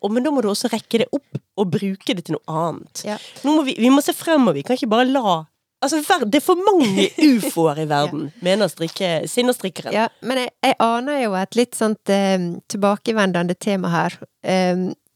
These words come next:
Speaker 2: og det kommer jo til å bli at, ehm, sinnestrikkeren skal ta for seg meg og mine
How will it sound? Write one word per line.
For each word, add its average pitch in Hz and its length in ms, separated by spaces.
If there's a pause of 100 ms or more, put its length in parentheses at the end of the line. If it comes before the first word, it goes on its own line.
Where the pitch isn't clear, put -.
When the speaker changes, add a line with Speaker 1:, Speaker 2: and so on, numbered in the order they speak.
(140)
Speaker 2:
og 214 100
det 240 220
kommer 233 300
jo - 100
til 220 100
å 202 80
bli 214 200
at, 185 260
ehm, 185 300 (680)
sinnestrikkeren 208 1300 (180)
skal - 180
ta 190 220
for 208 180
seg 180 560
meg 185 460
og 202 160
mine 196 640